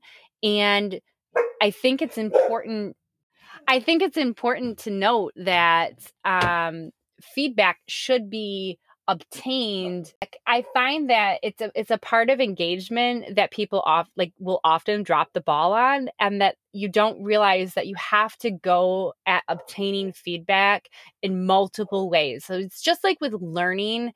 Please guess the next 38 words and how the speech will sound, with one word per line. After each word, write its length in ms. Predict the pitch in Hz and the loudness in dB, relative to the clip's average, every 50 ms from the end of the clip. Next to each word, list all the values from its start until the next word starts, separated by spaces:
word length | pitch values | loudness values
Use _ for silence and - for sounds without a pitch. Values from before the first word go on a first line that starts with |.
| _ _ _ - _ _ _ | _ _ _ -20 _ _ _
you 120 | 214 202 | -10 -8
have 360 | 196 202 220 220 226 247 - _ | -2 0 2 2 2 0 -2 _
to, 340 | - 262 240 226 226 196 185 _ _ _ | 0 0 2 2 0 -2 -8 _ _ _
you 100 | 202 202 | -6 -4
know, 160 | 196 185 180 _ | -4 -6 -6 _
teach 440 | - - - 277 302 302 - - - | -12 -10 -6 -6 -6 -6 -8 -12 -12
people 720 | - - 214 202 - _ 180 175 175 180 175 175 175 170 _ _ _ _ _ _ _ _ _ _ _ | -10 -8 -8 -8 -4 _ 2 4 4 4 4 2 0 -2 _ _ _ _ _ _ _ _ _ _ _
in 140 | 233 214 196 | -2 -2 0
different 420 | - 214 208 - - 196 175 - 175 | 2 0 0 0 -2 -6 -6 -6 -2
ways. 400 | 190 254 262 190 151 151 151 - | 2 2 2 2 2 -2 -4 -6
Like, 160 | 170 160 _ | -8 -8 _
you 60 | 190 185 | -10 -4
have 220 | 175 190 180 - _ | -2 -2 -2 -2 _
to 100 | - 185 | -12 -12
say 340 | - - - 196 185 185 208 | -10 -2 0 2 2 2 0
things 580 | 202 - - 175 170 165 165 180 180 - - _ _ | -2 0 0 2 2 2 0 -6 -10 -12 -16 _ _
multiple 600 | 190 180 180 180 175 185 - - 202 _ 220 214 | -4 2 4 4 4 4 0 -8 -6 _ -2 -2
different 340 | 196 196 - - 190 147 - | -2 -2 -2 -4 -8 -8 -4
times. 480 | - - 175 175 170 180 185 - - - - | -4 -2 -2 0 -2 -4 -8 -10 -12 -8 -4
Sometimes 420 | - 180 175 - 202 190 190 180 | -2 -2 -2 0 0 0 0 0
you 60 | 190 | -2
have 80 | 175 _ | -4 _
to 140 | - 175 156 _ | -8 -12 -12 _
demonstrate 720 | - 185 165 175 185 190 196 185 - - - 196 180 - - | 0 0 2 2 0 -2 -2 -4 -8 -6 -2 -2 -2 -2 -4
from 180 | - 180 180 | -8 -8 -8
different 360 | 170 - 175 - - 170 139 _ _ - | -4 -4 -4 -4 -4 -10 -10 _ _ 0
angles. 760 | 220 220 220 226 226 214 214 214 208 208 202 202 202 - - - - - - - - _ | 2 2 2 0 0 2 2 4 4 4 2 0 -2 -4 -10 -18 -20 -20 -20 -20 -10 _
You 80 | 208 202 | 0 2
know, 60 | 196 | 2
like, 140 | 180 190 - | 0 0 -4
when 120 | 185 185 | -4 -2
you're 100 | 175 175 | -2 0
working 320 | 175 185 185 - - 180 | 0 0 0 0 -4 -6
with 120 | 170 165 165 | -6 -2 -2
a 60 | 170 | -2
client, 440 | 170 - - 226 220 220 214 208 196 - | -4 -2 0 2 4 4 4 2 0 -2
like, 140 | 185 _ | -6 _
you, 160 | - 190 175 | -8 -10 -10